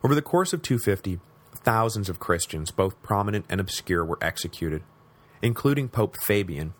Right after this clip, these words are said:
who set the tone for the faithful by accepting martyrdom at the end of January two fifty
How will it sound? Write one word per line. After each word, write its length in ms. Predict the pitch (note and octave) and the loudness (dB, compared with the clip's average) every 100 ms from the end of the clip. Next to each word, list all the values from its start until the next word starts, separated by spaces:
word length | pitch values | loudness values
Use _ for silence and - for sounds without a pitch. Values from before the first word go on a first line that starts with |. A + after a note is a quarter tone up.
| _ - | _ -6
who 160 | A2+ A2 | -2 0
set 280 | - C3+ - | 2 0 0
the 60 | |
tone 340 | A2+ B2 A#2 A2 | -4 0 0 0
for 140 | - | -2
the 100 | E2+ | -4
faithful 480 | - E2+ D#2 D#2+ D2 - - - - | 0 -2 0 -4 -6 -12 -20 -18 2
by 120 | A2+ | 2
accepting 440 | G#2+ - A2 G#2+ G#2 | 4 0 0 0 0
martyrdom 500 | F#2 G2 F2+ E2+ - | 2 2 2 -2 -2
at 120 | F2+ - | -4 -4
the 120 | - | -2
end 160 | G2+ G#2 | 0 0
of 100 | F#2+ | 0
January 440 | F#2 F#2 E2+ E2 | -2 0 0 -2
two 200 | - D#2+ | -4 -8
fifty 540 | - - G2 - D#2 | -6 0 0 0 -8